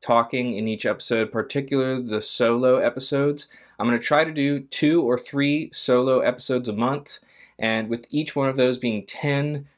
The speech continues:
to fifteen minutes long. And then I'm gonna try to sprinkle in some interview episodes,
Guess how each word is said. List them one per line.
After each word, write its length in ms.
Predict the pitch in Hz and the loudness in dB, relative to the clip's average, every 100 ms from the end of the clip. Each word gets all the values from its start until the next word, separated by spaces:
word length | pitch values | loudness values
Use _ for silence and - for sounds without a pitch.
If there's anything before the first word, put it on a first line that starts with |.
| _ | _
to 100 | 107 | -8
fifteen 520 | - 135 135 139 131 | 0 0 0 -2 0
minutes 320 | 120 120 - | 2 0 -2
long. 460 | 110 104 90 85 80 _ _ - - | -2 0 0 -2 -10 _ _ -20 -4
And 220 | 110 117 | 0 2
then 240 | 143 156 | 2 0
I'm 120 | - 123 | -2 -4
gonna 120 | 113 | -2
try 200 | - 120 | 0 0
to 60 | |
sprinkle 640 | 110 - - 156 160 165 156 | 0 -4 -4 -4 -2 0 0
in 380 | 143 143 147 - | 2 0 -2 -4
some 460 | - 120 117 110 | 0 2 2 -2
interview 500 | - 143 147 139 123 | -2 0 0 2 2
episodes, 800 | 95 107 - - 98 98 123 - | 2 0 -4 0 0 0 -4 -10